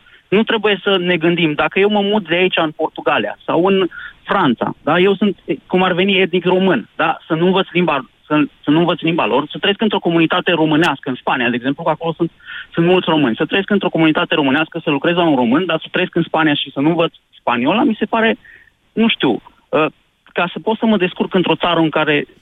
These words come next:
Speaker 1: predominant
Speaker 2: soluția
Speaker 1: este
Speaker 2: pe care dumneavoastră o propuneți este ca maghiarii să-și învețe copiii limba română. Nu există al-, altă soluție. Noi ceilalți
Speaker 1: Păi nu.
Speaker 2: n-avem nicio responsabilitate față de ei, asta
Speaker 1: Păi
Speaker 2: spuneți.
Speaker 1: am,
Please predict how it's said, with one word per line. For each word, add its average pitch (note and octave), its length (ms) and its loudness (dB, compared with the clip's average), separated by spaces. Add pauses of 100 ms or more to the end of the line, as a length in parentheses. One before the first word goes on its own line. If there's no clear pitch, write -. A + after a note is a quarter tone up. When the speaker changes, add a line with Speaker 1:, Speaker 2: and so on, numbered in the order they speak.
Speaker 1:
predominant D#3 460 2
Speaker 2:
soluția D#3 320 2
Speaker 1:
este D#3 120 2
Speaker 2:
pe D3+ 60 0
care C#3+ 160 0
dumneavoastră C#3 360 2
o C#3 40 2
propuneți C3+ 680 2
este D3+ 240 -2
ca E3 380 2
maghiarii D#3 460 2
să-și B2+ 260 0
învețe B2+ 300 2
copiii A#2+ 400 2
limba A2 280 4
română. G#2 320 4
Nu D3 100 4
există B2+ 360 2
al-, G#2+ 100 0 (120)
altă A#2 240 0
soluție. G#2 480 2 (120)
Noi D#3 160 2
ceilalți D3+ 300 2
Speaker 1:
Păi C#3 80 4
nu. D#3 60 4
Speaker 2:
n-avem D#3+ 180 2
nicio E3 180 4
responsabilitate C#3 720 2
față - 260 0
de G2 100 2
ei, G#2 100 2
asta A#2 220 2
Speaker 1:
Păi - 100 2
Speaker 2:
spuneți. F#2 240 2
Speaker 1:
am, E3+ 160 -4